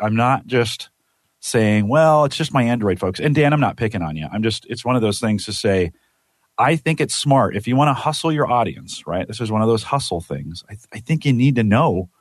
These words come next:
s-, what's going on in all those ecosystems. And I know, again, I know it's expensive, right? I get that, but find ways to not make it expensive. You know, go buy used stuff. None of my Mac stuff. I mean, it's sitting right here. This is a G four. This is an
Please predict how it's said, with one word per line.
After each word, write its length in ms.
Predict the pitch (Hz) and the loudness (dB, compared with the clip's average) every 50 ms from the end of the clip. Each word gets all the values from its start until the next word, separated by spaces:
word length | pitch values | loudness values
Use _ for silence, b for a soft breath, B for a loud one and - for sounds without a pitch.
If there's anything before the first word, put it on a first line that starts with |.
| _ _ _ _ _ _ _ _ _ _ _ | _ _ _ _ _ _ _ _ _ _ _
s-, 160 | - - - - | -8 -6 -6 -4
what's 280 | - 101 110 127 131 - | -2 0 0 0 0 0
going 300 | - 139 127 127 117 107 | 2 2 4 4 4 4
on 220 | 107 117 131 139 113 | 4 4 4 4 4
in 80 | 98 | 4
all 160 | 98 104 107 101 | 4 4 4 4
those 180 | 104 101 95 | 2 2 2
ecosystems. 720 | 107 117 - 113 85 82 - - - - - 62 69 80 95 | 0 0 0 -2 -2 -2 -4 -8 -10 -10 -10 -10 -10 -4 -2
And 100 | 110 123 | 0 0
I 60 | 135 | 2
know, 220 | 147 151 165 160 | 2 4 2 2
again, 260 | - 131 127 139 131 110 | 0 0 0 2 2 2
I 100 | 98 98 | 2 2
know 220 | 98 104 113 117 131 | 2 2 2 2 2
it's 140 | 135 - - | 0 0 -4
expensive, 600 | 127 - - - 117 120 113 - - - - - - | -6 -6 -2 -2 -2 -2 -2 -6 -10 -12 -14 -8 -6
right? 180 | 76 85 90 - | -4 -4 -4 -4
I 80 | - 95 | -6 -8
get 320 | 87 - - 110 113 117 - | -8 -2 -2 -2 -2 0 -6
that, 240 | 80 78 80 - - _ _ | -10 -10 -10 -14 -18 _ _
but 240 | - 95 90 87 - - _ _ _ _ _ _ _ _ _ _ _ | -2 0 0 0 -2 -6 _ _ _ _ _ _ _ _ _ _ _
find 340 | _ - 101 95 107 123 120 | _ -2 0 2 2 2 4
ways 240 | 110 107 107 107 - | 4 2 2 2 0
to 100 | - 107 | -4 -6
not 260 | 90 87 92 104 - | -4 -2 -2 -2 -2
make 180 | - 90 85 82 | -2 -6 -6 -6
it 80 | - - | -6 -10
expensive. 560 | - - - - 62 - - 65 - - - - _ _ | -10 -12 -10 -10 -10 -10 -12 -14 -16 -16 -20 -20 _ _
You 80 | - 80 | -6 -4
know, 120 | 87 87 | -4 -4
go 200 | 90 95 101 101 | -4 0 0 0
buy 160 | 95 110 107 | 2 2 2
used 260 | 107 98 104 127 131 - | 2 2 0 0 -2 -4
stuff. 180 | - - - - - | -8 -10 -10 -2 0
None 120 | 117 147 | 2 2
of 60 | 185 | 2
my 100 | 196 190 | 2 2
Mac 300 | 160 127 117 135 160 - | 2 2 2 2 0 -2
stuff. 420 | - - - 180 - 220 - - _ _ | -6 -4 -2 -2 -2 -4 -8 -14 _ _
I 60 | 135 | -2
mean, 240 | 139 143 143 131 113 b b b b b b b b b b b _ _ - - - - _ | 0 2 2 0 -2 b b b b b b b b b b b _ _ -10 -10 -10 -8 _
it's 220 | - 131 127 - | -4 -4 -2 -2
sitting 240 | - - 196 190 160 | -2 0 0 2 4
right 160 | 143 135 131 | 4 4 4
here. 180 | 135 160 160 156 | 2 2 2 2
This 160 | 156 165 - | 2 0 -2
is 80 | 156 147 | -4 -6
a 80 | 135 | -6
G 200 | 123 - 147 151 | -4 -2 -2 -2
four. 360 | 143 - - 143 - 131 - | -2 -2 -6 -6 -6 -4 -4
This 160 | - 107 135 139 | -4 -4 -2 -2
is 120 | 156 143 | 0 0
an 120 | 135 104 | 0 -2